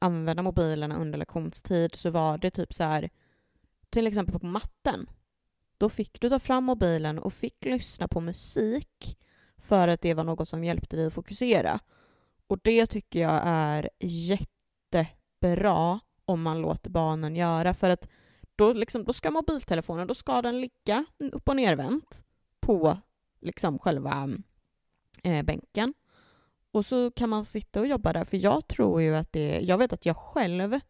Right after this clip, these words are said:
mådde så bra av att kunna göra det och jobbade alltid bättre när jag faktiskt fick, eh, lyssna. Och det vet jag ju... Nu var ju detta som sagt typ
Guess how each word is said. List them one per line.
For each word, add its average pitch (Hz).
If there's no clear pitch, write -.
mådde 180
så 170
bra 165
av 160
att -
kunna 170
göra 170
det 190
och 180
jobbade 175
alltid 185
bättre 240
när 165
jag 165
faktiskt -
fick, -
eh, -
lyssna. 208
Och 196
det 220
vet 180
jag 170
ju... 160
Nu 190
var 185
ju 180
detta 170
som 175
sagt -
typ -